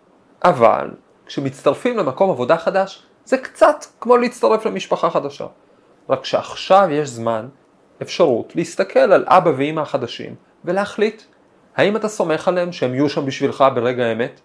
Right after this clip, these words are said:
האם הערכים שהם הולכים להקנות לך הם הערכים הנכונים? משהו שאי אפשר לעשות כש-, עם המשפחה שנולדת לתוכה. מי המדענית השוודית ששלחה שכירי חרב לעיראק בשביל להציל את הסטודנט שלה?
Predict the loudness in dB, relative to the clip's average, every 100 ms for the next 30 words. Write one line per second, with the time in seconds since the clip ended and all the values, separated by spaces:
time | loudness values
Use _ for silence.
0 | _ _ _ 2 4 6 4 2 -2 -4
1 | -2 -2 -2 -4 -2 -2 -2 -6 0 0
2 | -2 -8 _ 2 4 6 6 6 4 2
3 | 2 0 0 -2 -2 -8 _ _ _ _
4 | _ _ _ _ _ 0 0 0 2 4
5 | 6 6 4 4 0 4 2 2 -6 -6
6 | -4 -4 -6 2 2 4 4 6 6 2
7 | -4 -8 -12 -16 _ _ _ _ _ _
8 | _ _ -8 0 2 2 2 4 4 2
9 | -2 -4 -6 2 2 2 -6 -10 -10 -8
10 | 0 0 2 2 2 -2 -12 -4 0 0
11 | 0 2 2 2 -2 _ -2 2 4 6
12 | 4 2 -16 _ -12 2 6 6 4 -4
13 | -4 0 0 -2 -6 0 0 2 -2